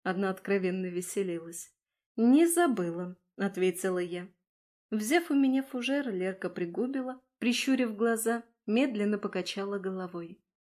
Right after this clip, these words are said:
«Совсем не то. У настоящего в нос ударяет слегка бахчевый и чуточку ягодный аромат, и послевкусие как будто шлейфом тянется это. Ну, короче, как будто пытались, но херь на постном масле».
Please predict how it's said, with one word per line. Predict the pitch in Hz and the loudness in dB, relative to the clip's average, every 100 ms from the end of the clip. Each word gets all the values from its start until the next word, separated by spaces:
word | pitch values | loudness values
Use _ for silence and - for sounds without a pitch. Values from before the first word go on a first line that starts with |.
| _ _ - | _ _ -4
«Совсем | - 277 - 226 208 | 2 2 2 0 0
не | 185 | -2
то. | - 175 - _ _ - | -6 -14 -16 _ _ 2
У | 269 | 8
настоящего | 269 269 320 302 339 339 254 220 | 8 8 6 6 6 4 4 6
в | 220 | 6
нос | 240 247 247 | 6 4 2
ударяет | 240 233 247 240 240 | 2 4 6 4 2
слегка | 240 240 262 | -2 -2 0
бахчевый | 220 226 - - 311 302 247 240 | 0 0 -4 -6 -2 0 2 0
и | |
чуточку | - 294 285 - - | 0 -2 -2 -2 0
ягодный | 262 254 233 226 226 233 | 4 6 6 4 4 4
аромат, | 240 247 269 302 294 - - _ | 6 6 6 4 0 -12 -20 _
и | 247 | 0
послевкусие | 240 233 247 233 - 226 - 214 | 2 2 4 2 0 -2 2 2
как | 214 202 | 2 0
будто | 196 214 - | -2 -2 0
шлейфом | 202 208 202 202 208 | 2 2 2 0 -2
тянется | 214 208 208 196 220 | -2 -2 -2 0 2
это. | 233 240 202 - _ _ _ _ _ _ | 2 2 -2 -6 _ _ _ _ _ _
Ну, | 349 403 | 6 8
короче, | 381 370 349 302 | 10 10 8 4
как | 277 254 | 2 2
будто | 220 262 247 | 2 2 2
пытались, | - 233 294 392 392 381 320 | 2 4 8 10 10 8 6
но | 254 269 | 6 6
херь | 269 - 285 339 | 4 4 6 8
на | 320 277 | 6 4
постном | 202 208 - 220 | 2 -2 2 0
масле». | 196 185 180 - 190 185 | 2 -2 -2 0 0 -2